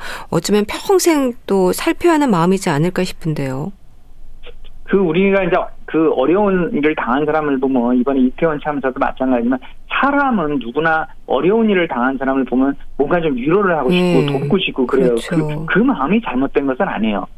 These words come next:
Speaker 2: 근데 문제는 그 상대방이 그걸 받아들일 준비가 안 되는 경우가 많거든요.
Speaker 1: 음.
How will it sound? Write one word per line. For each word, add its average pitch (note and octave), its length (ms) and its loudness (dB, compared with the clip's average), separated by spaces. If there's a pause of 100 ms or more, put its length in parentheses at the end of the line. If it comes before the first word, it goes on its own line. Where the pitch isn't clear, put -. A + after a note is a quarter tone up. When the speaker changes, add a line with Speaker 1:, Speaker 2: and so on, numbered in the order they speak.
(160)
Speaker 2:
근데 B2 160 -2
문제는 D#3+ 540 2 (520)
그 A3+ 260 2 (120)
상대방이 A3+ 540 2
그걸 D#3+ 240 0
받아들일 E3+ 500 0
준비가 C3 420 0
안 G2+ 100 -4
되는 A#2+ 220 2
경우가 A2 300 0
많거든요. G#2 640 0
Speaker 1:
음. - 60 -8